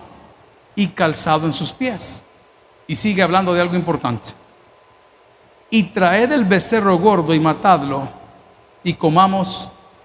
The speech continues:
y hagamos fiesta". Quiero sacar una enseñanza de esta frase. Cristo es el Cordero de Dios.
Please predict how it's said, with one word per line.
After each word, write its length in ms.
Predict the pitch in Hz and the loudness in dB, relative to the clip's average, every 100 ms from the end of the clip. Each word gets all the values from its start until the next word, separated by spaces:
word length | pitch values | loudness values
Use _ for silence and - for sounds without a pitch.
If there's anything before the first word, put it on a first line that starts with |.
| - | -4
y 80 | 151 | -2
hagamos 640 | 151 175 165 147 - - - - _ | 2 2 0 -4 -6 -14 -20 -20 _
fiesta". 500 | - 156 120 - 110 - | 0 0 0 -8 -14 -14
Quiero 220 | - 220 240 | -4 -2 0
sacar 320 | 214 190 208 | -2 -2 -2
una 120 | 208 | -2
enseñanza 640 | 196 - 180 180 175 170 | -2 -2 -2 -2 -2 -4
de 60 | 151 | -6
esta 180 | 143 139 | -6 -10
frase. 380 | - 107 - - _ _ _ _ _ _ _ _ _ _ _ _ _ _ - | -10 -12 -12 -14 _ _ _ _ _ _ _ _ _ _ _ _ _ _ -2
Cristo 320 | 220 220 220 | 0 2 2
es 100 | - | 0
el 140 | 180 | 0
Cordero 400 | - 160 170 202 | 2 2 4 2
de 100 | 175 | 4
Dios. 520 | 156 220 285 - - | 4 4 2 -2 -8